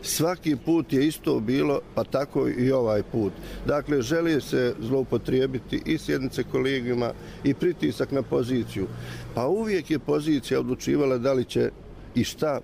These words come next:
biti na dnevnom redu i kada će to biti održano. Ništa drugačije nije bilo ni ovaj put,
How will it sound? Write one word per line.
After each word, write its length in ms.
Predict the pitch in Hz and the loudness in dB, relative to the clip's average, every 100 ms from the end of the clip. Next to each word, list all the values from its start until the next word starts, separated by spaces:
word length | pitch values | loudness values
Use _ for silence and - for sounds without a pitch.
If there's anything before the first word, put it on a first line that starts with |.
| - | -2
biti 220 | 135 - | -2 0
na 120 | 120 | 0
dnevnom 460 | 113 135 123 120 113 | 2 2 2 2 2
redu 420 | 117 127 139 - | 2 2 0 -4
i 60 | 117 | -6
kada 340 | - 127 131 | 0 0 2
će 160 | 117 - | 0 -2
to 240 | - 131 | 0 0
biti 280 | 104 117 - | 2 0 2
održano. 480 | 110 98 101 101 85 - - - - | 0 0 -2 -4 -4 -10 -16 -16 -4
Ništa 400 | - 165 196 - | 2 4 2 0
drugačije 520 | 131 135 135 135 135 127 | 0 2 2 0 -2 2
nije 200 | 131 120 | 2 2
bilo 220 | 123 117 | 2 2
ni 120 | 117 | 2
ovaj 240 | 131 123 | 2 2
put, 320 | 110 - 160 | 0 2 2